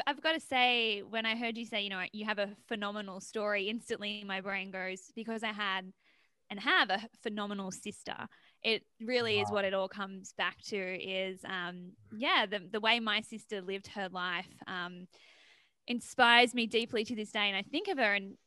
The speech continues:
Speaker 1: every day in the smallest ways of before I, you know, sit down to record a podcast or I'm scared, any little way, like, I, I feel her here with me and her wisdom. Um, so I don't know if you want me to kind of dive in and share a little bit about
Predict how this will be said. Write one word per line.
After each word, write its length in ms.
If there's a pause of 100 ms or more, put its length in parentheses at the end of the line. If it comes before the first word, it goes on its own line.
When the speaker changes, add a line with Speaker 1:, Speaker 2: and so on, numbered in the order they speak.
(100)
Speaker 1:
every 360
day 340
in 200 (180)
the 100
smallest 640
ways 480
of 180 (120)
before 340
I, 120
you 160
know, 140
sit 220
down 160
to 80
record 220
a 40
podcast 760
or 60
I'm 140
scared, 480
any 220
little 180
way, 300
like, 160
I, 240
I 60 (120)
feel 200
her 380 (340)
here 240
with 160
me 140
and 100
her 200
wisdom. 720 (120)
Um, 420 (480)
so 100
I 140
don't 200
know 100
if 80
you 80
want 140
me 80
to 80
kind 240
of 80
dive 260
in 80
and 100
share 220
a 80
little 180
bit 140
about 460